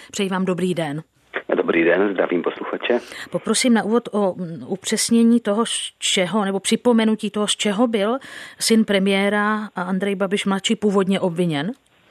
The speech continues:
Speaker 2: Eh, tak jako, eh, jako majitel, eh, akcí, eh, farmy Čapí hnízdo, firmy Farma Čapí hnízdo, se měl podílet na, eh, podvodu při získání padesát milionové dotace na,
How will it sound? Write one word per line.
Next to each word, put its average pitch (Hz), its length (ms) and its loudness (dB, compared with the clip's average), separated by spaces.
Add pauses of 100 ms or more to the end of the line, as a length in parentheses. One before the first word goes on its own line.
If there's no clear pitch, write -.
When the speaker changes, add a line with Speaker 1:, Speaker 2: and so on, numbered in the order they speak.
(320)
Speaker 2:
Eh, 82 220 0 (140)
tak 92 200 0 (220)
jako, 90 440 2 (320)
eh, 95 340 2
jako 82 240 0
majitel, 98 1160 2
eh, 90 340 0
akcí, 92 880 0
eh, 85 260 -2 (100)
farmy 87 300 0
Čapí 82 360 -2
hnízdo, 78 420 -2
firmy 80 340 -4
Farma 82 300 0
Čapí - 320 -2
hnízdo, 85 640 0 (400)
se 82 60 0
měl 156 220 2
podílet 87 720 0
na, 82 320 0 (280)
eh, 78 40 -2 (460)
podvodu 90 840 0 (420)
při 82 280 -2
získání 82 440 0
padesát 73 400 -2
milionové 76 520 0
dotace 73 580 -2
na, 65 280 0